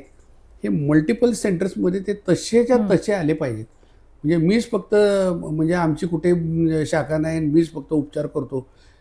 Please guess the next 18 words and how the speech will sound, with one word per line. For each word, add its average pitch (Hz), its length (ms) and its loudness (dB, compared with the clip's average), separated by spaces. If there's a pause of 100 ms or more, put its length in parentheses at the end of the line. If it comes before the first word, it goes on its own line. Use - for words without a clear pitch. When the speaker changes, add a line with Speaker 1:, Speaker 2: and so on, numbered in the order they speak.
(180)
Speaker 1:
हे 190 80 6
मेडिसिनमध्ये 202 640 0
नाही 127 220 -2
आहे. 113 260 -14
इथं 127 140 -8
आमच्याकडे 180 380 -2
एकच 175 260 -2
आहे, 110 100 -6
बाप 156 260 -4
दाखवण्याचं 170 460 -2
श्राद्ध 135 280 -4
कर. - 120 -16
तू - 460 0
आहे 196 100 2
ना, 175 100 -2
तू 185 160 -2
म्हणतोयस 175 400 0
ना, 160 140 -2